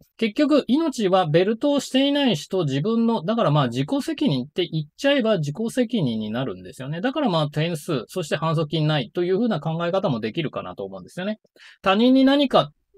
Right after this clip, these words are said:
ていう状況にしてるわけではありませんので、まあだからまあこういう点数なのかもしれないと。じゃあこういう場合に行政処分はどうなるかというと、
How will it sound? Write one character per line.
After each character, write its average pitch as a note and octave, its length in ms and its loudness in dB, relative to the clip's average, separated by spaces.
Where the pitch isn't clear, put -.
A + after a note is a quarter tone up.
て G#3+ 100 4
い G#3+ 100 2
う A3+ 100 0
状 A#3 140 4
況 C4+ 160 2
に F3 120 2
し - 120 -12
て A3 100 0
る E3+ 140 2
わ D#3+ 140 0
け D3 100 -2
で B2 80 -2
は G#2+ 160 -2
あ A2+ 60 -2
り A#2 100 -2
ま A#2+ 120 -2
せ A#2+ 180 -2
ん G#2 80 -8
の G2 100 -12
で、 A2+ 280 -4
ま F3 120 -4
あ F3 40 -4
だ G3 120 -2
か B3 100 -4
ら A#3 60 -2
ま D#3+ 120 -2
あ B2+ 40 -4
こ C3+ 160 -4
う B2+ 80 0
い C3 40 -2
う C#3 80 -8
点 C#3 180 -6
数 B2+ 140 -10
な A2+ 120 -10
の G#2+ 100 -12
か - 140 -6
も G3 120 0
し - 180 -12
れ F#2+ 100 -10
な F2 100 -16
い - 60 -20
と。 - 100 -20
じ A3+ 120 4
ゃ C#4+ 60 6
あ G3 60 -2
こ A#3+ 180 4
う B3 60 6
い B3 80 4
う B3 80 4
場 A#3+ 160 4
合 A#3+ 60 4
に A#3 220 2
行 G3+ 220 0
政 G3+ 320 -2
処 G3 100 0
分 E3 140 -2
は E3 140 -2
ど D3 240 0
う - 20 -2
な C#3 140 -2
る B2+ 100 -4
か A#2 460 -6
と F#3 100 -4
い F#3+ 100 -4
う F#3+ 120 -4
と、 B3 280 2